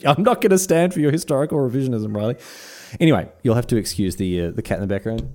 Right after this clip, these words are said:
Um, it's, uh, it's, uh, thoroughly out of my hands. Anyway, um, so treasured possessions both, Sunset Tree, um, piece of Berlin Wall.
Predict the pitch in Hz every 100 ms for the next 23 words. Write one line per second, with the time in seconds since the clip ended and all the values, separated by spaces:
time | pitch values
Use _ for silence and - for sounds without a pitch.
0 | - - - 110 101 101 98 - _ _
1 | _ - - 95 - - - - 104 104
2 | - - 92 104 - _ - 90 90 87
3 | 87 90 - - - - - - - 170
4 | 170 - _ _ _ _ _ - - 165
5 | 110 - - - 175 147 147 131 117 123
6 | 110 92 90 - _ _ - - - 202
7 | - 90 87 - _ _ _ _ 131 101
8 | 92 87 85 - _ _ _ - 107 -
9 | 92 87 98 -